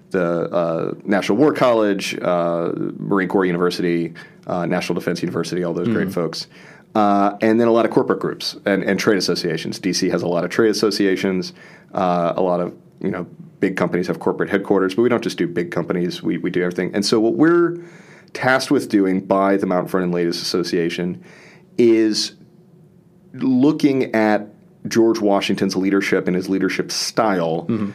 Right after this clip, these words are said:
Speaker 1: uh, and, and presenting that to modern day leaders. Uh, we think here at Mount Vernon that Washington's leadership style and some particular aspects of it are particularly poignant and relevant, uh,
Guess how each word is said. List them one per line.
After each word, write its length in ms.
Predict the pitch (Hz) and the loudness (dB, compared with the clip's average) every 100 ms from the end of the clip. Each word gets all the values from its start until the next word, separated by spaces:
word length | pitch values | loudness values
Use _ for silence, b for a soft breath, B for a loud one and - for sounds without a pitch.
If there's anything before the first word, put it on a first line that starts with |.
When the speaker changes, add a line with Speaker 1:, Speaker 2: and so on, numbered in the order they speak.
| B - | B -6
Speaker 1:
uh, 300 | - 98 92 - | 0 2 2 2
and, 320 | 101 101 98 | 2 2 2
and 140 | 104 - | 0 0
presenting 500 | 104 82 101 98 92 | 0 2 2 2 2
that 240 | 90 90 | 0 -2
to 520 | - 98 92 90 87 87 - _ _ 107 | -2 0 2 0 -4 -8 -20 _ _ -2
modern 400 | 107 110 98 92 | 2 4 2 0
day 200 | 87 85 | 0 0
leaders. 580 | 85 - - - - - | -2 -4 -4 -6 -8 -4
Uh, 340 | 90 85 78 - - | -2 0 -2 -4 -10
we 320 | - 90 87 90 | -10 -6 -4 -4
think 360 | - 85 87 | -4 -4 -6
here 260 | - 92 85 | -6 -4 -2
at 80 | 82 | -2
Mount 220 | 80 82 | -2 0
Vernon 260 | 95 143 151 | 2 2 2
that 160 | 95 | 0
Washington's 520 | 95 87 - 85 85 | 0 0 0 -4 -2
leadership 320 | 95 90 - - | -2 -2 -2 -2
style 300 | 92 90 95 | 0 0 0
and 80 | |
some 120 | - - | -4 -8
particular 420 | 90 - 87 - | -10 -6 -4 -2
aspects 480 | 92 92 - 104 98 | 0 0 0 -2 0
of 140 | 110 104 | 2 4
it 220 | 147 151 B B B B B B B - | 2 0 B B B B B B B 0
are 140 | 120 | 0
particularly 600 | - 110 120 110 107 101 101 | 2 0 2 4 4 4 2
poignant 440 | - 101 98 95 | 2 2 4 2
and 140 | 92 | 2
relevant, 540 | 90 92 95 98 92 - B B B - | 2 2 2 2 0 -4 B B B -4
uh, 440 | 95 92 90 87 | 0 2 2 0